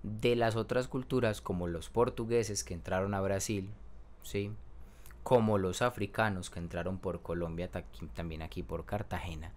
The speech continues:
Y todo eso nos construye muchísimo, pero a la vez no deja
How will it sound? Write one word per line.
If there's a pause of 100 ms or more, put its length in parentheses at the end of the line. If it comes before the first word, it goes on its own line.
(460)
Y
todo
eso
nos
construye
muchísimo, (280)
pero
a
la
vez (440)
no
deja